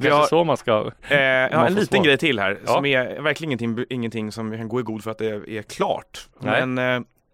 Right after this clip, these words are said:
Speaker 1: eh, eh, goda skäl att tro att I F K Göteborg och Marcus Berg närmar sig varandra.
Speaker 2: Ja.
Speaker 1: Kanske
Speaker 2: Oj.
Speaker 1: till sommaren.
Speaker 2: Ja.
Speaker 1: Eh,
Speaker 2: Det hade varit en dundervärvning för dem.
Speaker 1: Ja, eh, och de, Jakob Johansson är ju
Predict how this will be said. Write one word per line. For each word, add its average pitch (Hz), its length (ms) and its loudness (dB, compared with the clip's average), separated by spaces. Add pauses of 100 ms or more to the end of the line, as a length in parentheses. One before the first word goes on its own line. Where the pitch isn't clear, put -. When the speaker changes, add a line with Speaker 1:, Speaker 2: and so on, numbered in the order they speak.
(280)
Speaker 1:
eh, 127 80 -14
eh, 123 180 -8
goda 143 380 0
skäl 117 240 -2
att 110 80 -2
tro 113 320 -4
att - 440 -8 (640)
I 120 40 -8
F 113 100 -12
K 117 80 -4
Göteborg 113 440 -2
och 104 160 -8
Marcus 107 260 -8
Berg 123 240 0
närmar 107 300 -2
sig 95 140 -10
varandra. 85 400 -10
Speaker 2:
Ja. 139 200 4 (180)
Speaker 1:
Kanske 131 220 2
Speaker 2:
Oj. 95 180 0
Speaker 1:
till 113 120 -10
sommaren. 101 500 -4
Speaker 2:
Ja. 113 200 2 (240)
Speaker 1:
Eh, 95 360 -8
Speaker 2:
Det 107 80 2
hade 156 120 4
varit 101 160 4
en 98 140 -2
dundervärvning 95 560 2
för - 80 -12
dem. 98 240 -8
Speaker 1:
Ja, 135 440 0 (260)
eh, 107 60 -8
och 104 220 -8
de, 117 500 -6
Jakob 123 260 -8
Johansson 131 440 -6
är 120 140 -6
ju 113 300 -2